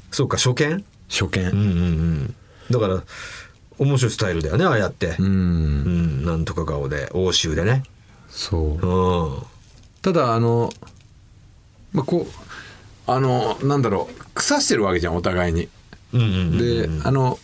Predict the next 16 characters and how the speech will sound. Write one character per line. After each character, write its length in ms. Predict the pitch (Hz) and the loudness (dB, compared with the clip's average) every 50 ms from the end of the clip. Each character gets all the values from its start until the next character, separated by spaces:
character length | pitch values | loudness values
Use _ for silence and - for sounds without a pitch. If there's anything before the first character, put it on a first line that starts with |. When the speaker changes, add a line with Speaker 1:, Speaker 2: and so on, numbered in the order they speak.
| - - | -10 -8
Speaker 2:
す-、 540 | - - - - - - - - - - - 123 | -6 -6 -6 -4 -4 -4 -4 -4 -4 -4 -2 0
守 400 | 127 123 135 151 160 160 160 160 | 0 2 2 2 2 2 2 2
の 120 | 160 139 | 2 2
方 220 | 127 156 127 98 | 2 2 2 2
が、 140 | 82 78 78 | 0 0 0
Speaker 1:
う 40 | 87 | 0
ん。 200 | 87 85 80 87 | 0 0 0 -2
Speaker 2:
だ 80 | 87 78 | -2 -2
け、 160 | - 85 82 82 - - - - | -2 -2 -2 -2 -4 -8 -10 -6
あ 120 | 95 92 85 | -4 -2 0
の、 420 | 85 82 82 82 80 78 69 - - - - - - - | 0 0 0 0 -2 -2 -4 -6 -8 -14 -20 -12 -4 -2
悪 280 | 92 107 117 127 131 131 | 0 2 2 2 2 2
そ 80 | 135 | 2
う。 40 | 135 | 2
Speaker 1:
守 40 | 131 | 2
は 480 | 131 131 127 123 123 123 120 120 - | 2 4 4 4 4 4 4 2 0